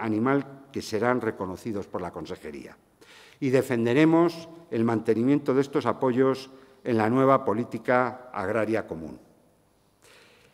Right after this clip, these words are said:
El quinto y último del grupo de acciones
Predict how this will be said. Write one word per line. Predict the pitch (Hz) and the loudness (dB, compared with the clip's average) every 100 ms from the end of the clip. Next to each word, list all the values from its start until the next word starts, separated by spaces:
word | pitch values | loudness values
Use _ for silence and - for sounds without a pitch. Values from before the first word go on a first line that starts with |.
| _ | _
El | 120 110 | -6 -4
quinto | 180 180 180 147 107 98 | -4 0 6 6 4 -4
y | 123 | 2
último | 156 156 143 110 95 76 - - | 2 4 0 2 0 -2 -12 -16
del | 98 110 | -4 -2
grupo | 113 139 139 139 | 0 0 4 6
de | |
acciones | 120 107 135 131 120 98 - | 6 4 0 2 2 0 -8